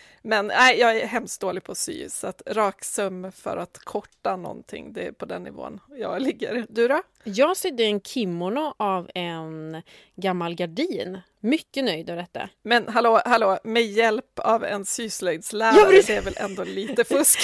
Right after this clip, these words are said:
Speaker 2: <laughs> Ja, just det. Jag gjorde det inte själv. Förlåt, Amanda, ska jag säga. Tack, Amanda, för hjälpen. <laughs> Eh,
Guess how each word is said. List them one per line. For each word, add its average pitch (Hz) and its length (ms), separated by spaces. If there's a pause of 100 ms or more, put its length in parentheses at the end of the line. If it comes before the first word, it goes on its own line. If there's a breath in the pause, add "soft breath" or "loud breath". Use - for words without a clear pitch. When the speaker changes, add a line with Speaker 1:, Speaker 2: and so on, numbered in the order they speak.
Speaker 2:
<laughs> - 120
Ja, 277 140
just 285 180
det. 160 260
Jag 262 280
gjorde 285 220
det 285 80
inte 269 220
själv. 185 480
Förlåt, 208 500 (120)
Amanda, 202 640
ska - 140
jag 170 80
säga. 170 260 (100)
Tack, - 360
Amanda, 190 460 (520 loud breath)
för 214 80
hjälpen. 196 840
<laughs> - 60
Eh, 180 520